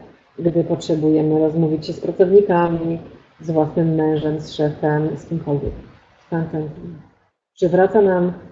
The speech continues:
miejsce, w którym mamy swoje własne poczucie wartości, mamy swoje, y, odczucie, kim jesteśmy naprawdę i nasza ekspresja, czyli informacja, którą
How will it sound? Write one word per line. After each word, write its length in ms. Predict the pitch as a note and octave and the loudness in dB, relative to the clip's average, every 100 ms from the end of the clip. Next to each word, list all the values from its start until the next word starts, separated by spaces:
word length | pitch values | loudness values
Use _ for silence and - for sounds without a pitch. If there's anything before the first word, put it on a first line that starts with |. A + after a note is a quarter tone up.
| - | -2
miejsce, 520 | F#3 G#3 B3+ B3+ B3+ | 6 8 8 4 0
w 60 | - | 6
którym 300 | G3 F#3 F#3 | 6 8 6
mamy 360 | G3+ A3 A3+ | 6 6 4
swoje 300 | - - E3+ | 0 2 2
własne 400 | D#3+ E3+ E3 E3+ | 2 0 0 -4
poczucie 380 | D#3+ D#3 D#3+ E3 | -6 -8 -6 -2
wartości, 640 | D#3 D#3 F3+ G3+ - A3+ A3 - - _ | 0 0 4 2 2 -6 -8 -16 -20 _
mamy 200 | F3 E3+ | 0 0
swoje, 500 | - E3 E3 E3 E3 - - - _ D#3+ | -2 0 0 2 -4 -8 -20 -20 _ 2
y, 40 | E3 D#3+ D#3+ C3+ - - | 2 4 2 0 -8 -4
odczucie, 420 | F3+ - G#3 F#3+ | -4 2 2 2
kim 240 | - F#3+ | 0 2
jesteśmy 480 | E3 D#3 F#3 E3+ E3+ | 2 2 0 0 -2
naprawdę 580 | D#3 D3+ G3 G#3 G3 G3 | -2 0 4 4 6 4
i 160 | - F#3 | 6 0
nasza 300 | - - - | 0 -4 0
ekspresja, 880 | G#3+ A#3+ - - - A3+ A3+ - D3+ | 4 4 2 -12 2 2 2 0 -2
czyli 280 | - E3 F3+ | 0 -2 0
informacja, 840 | F#3+ - F#3 F#3 F#3+ A3 A#3+ - D3+ | -4 0 0 2 2 2 2 -2 -2
którą 280 | - D#3+ | -2 -2